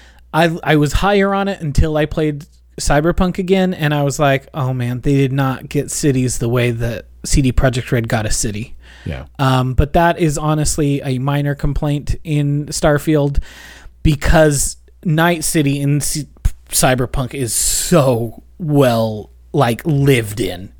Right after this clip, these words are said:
Speaker 1: in a way that, I admit, I've never played Grand Theft Auto five. It's the one Grand Theft Auto f-, game I haven't gotten around to. Maybe Rockstar hit it in Grand Theft Auto five. I haven't played it.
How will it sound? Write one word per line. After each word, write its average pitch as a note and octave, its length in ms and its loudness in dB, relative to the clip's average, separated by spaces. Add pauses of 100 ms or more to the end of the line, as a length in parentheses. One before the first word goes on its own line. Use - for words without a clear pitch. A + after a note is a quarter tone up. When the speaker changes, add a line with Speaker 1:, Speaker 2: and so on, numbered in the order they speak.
Speaker 1:
in D#3 180 0
a D3 80 2
way D3 220 4
that, C#3+ 260 2 (960)
I E3 100 2
admit, F3 380 4
I've D3 180 0
never E3 260 2
played F#3 460 0
Grand D#3 260 -2
Theft D#3 200 0
Auto C3+ 220 0
five. - 600 -10
It's - 160 -6
the F3 120 6
one D#3+ 320 0
Grand D3+ 260 -2
Theft D3+ 200 0
Auto C#3+ 180 4
f-, - 160 -6
game C#3 300 -2
I A2 80 -6
haven't C3 360 -4
gotten B2 200 -4
around A2+ 280 -6
to. A#2+ 140 -6
Maybe D#3 580 0
Rockstar C#3+ 680 0
hit C#3+ 180 2
it C3+ 140 -4
in C#3 160 -2
Grand B2 240 -2
Theft B2+ 180 0
Auto A2+ 180 0
five. - 300 -8
I - 60 -12
haven't B2 300 0
played F2 220 4
it. - 140 -12